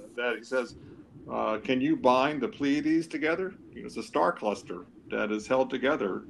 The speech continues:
you know, far away from us. Uh, can you bind that together? Uh, do you know the ordinance, ordinance of heaven? This is even more, uh, extreme, right? Do you know what goes on in heaven? No.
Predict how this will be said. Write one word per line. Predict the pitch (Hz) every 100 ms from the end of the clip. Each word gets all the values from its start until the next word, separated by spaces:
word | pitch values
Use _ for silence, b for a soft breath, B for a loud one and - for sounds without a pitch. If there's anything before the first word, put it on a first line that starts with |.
| -
you | 110
know, | 107
far | 120 135 143
away | 147 151
from | 131 101
us. | 87 - - - - 90 90 92
Uh, | 92 95
can | - 107
you | 107 123
bind | 113 123 123
that | 143 -
together? | 131 139 - 208 - - B B B B
Uh, | 113 110 107 107 107 -
do | 127
you | 143 165
know | 170 160
the | 156
ordinance, | 127 156 175 165 135 147 139
ordinance | 143 156 165 160 135
of | 127 -
heaven? | 175 175 - - - -
This | 147 -
is | 135
even | 135 135 123
more, | 123 123 175 165 98 101 98 -
uh, | 101 104 101 104
extreme, | - - 131 117 98 80
right? | 107 117 - - - B
Do | -
you | 135
know | 156 165
what | 156
goes | 143 143
on | 147 147
in | 147
heaven? | 160 175 B B -
No. | 196 175 101